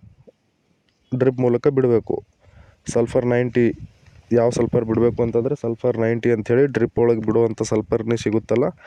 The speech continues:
ಅದನ್ನು ಬಿಡಬೇಕು ಎಂಬತ್ತನೇ ದಿನದ ವೇಳೆಗೆ. ಅದು ಪ್ರತಿ ಎಕರೆಗೆ ಒಂದೂವರೆ ಕೆ ಜಿಯಷ್ಟು ಸಲ್ಫರನ್ನು ಬಿಡಬೇಕು. ಅದರ ಜೊತೆಗೆ ಒಂದು ಐದು ಕೆ ಜಿಯಷ್ಟು ಜೀರೋ ಜೀರೋ ಐವತ್ತು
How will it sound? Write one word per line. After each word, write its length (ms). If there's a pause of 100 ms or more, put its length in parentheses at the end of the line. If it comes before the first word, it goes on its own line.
(460)
ಅದನ್ನು 380
ಬಿಡಬೇಕು 600 (400)
ಎಂಬತ್ತನೇ 560
ದಿನದ 240
ವೇಳೆಗೆ. 460 (800)
ಅದು 240 (500)
ಪ್ರತಿ 280
ಎಕರೆಗೆ 400
ಒಂದೂವರೆ 500
ಕೆ 200
ಜಿಯಷ್ಟು 520 (180)
ಸಲ್ಫರನ್ನು 500
ಬಿಡಬೇಕು. 480 (1200)
ಅದರ 240
ಜೊತೆಗೆ 380
ಒಂದು 540 (360)
ಐದು 180
ಕೆ 140
ಜಿಯಷ್ಟು 440
ಜೀರೋ 300
ಜೀರೋ 280
ಐವತ್ತು 640